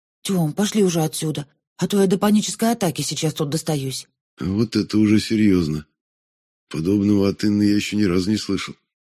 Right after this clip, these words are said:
Speaker 2: А если прибавить сюда интуицию, которой женский пол от рождения наделён куда богаче, чем мы, то прислушаться к её словам стоит. "Так и пошли", двинулся я вперёд. "Кстати, мы уже вроде и добрались до цели.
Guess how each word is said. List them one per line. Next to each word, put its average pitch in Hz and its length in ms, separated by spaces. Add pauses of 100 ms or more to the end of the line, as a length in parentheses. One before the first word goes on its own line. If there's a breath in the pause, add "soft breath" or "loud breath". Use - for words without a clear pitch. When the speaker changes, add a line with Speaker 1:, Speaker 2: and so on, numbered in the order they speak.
(240)
Speaker 2:
А - 120
если 78 340
прибавить 98 560
сюда 98 280
интуицию, 98 760
которой 90 380
женский 90 360
пол 87 300
от 80 120
рождения 87 420
наделён 87 400
куда 90 240
богаче, 90 380
чем 95 240
мы, 90 160 (680)
то 90 140
прислушаться 110 680
к - 80
её 107 160
словам 104 380
стоит. 92 540 (1000)
"Так - 160
и 101 40
пошли", 104 500 (380)
двинулся 82 560
я 92 80
вперёд. 92 440 (440)
"Кстати, - 400
мы 98 140
уже 104 180
вроде 110 260
и 104 40
добрались 98 400
до 95 120
цели. 92 360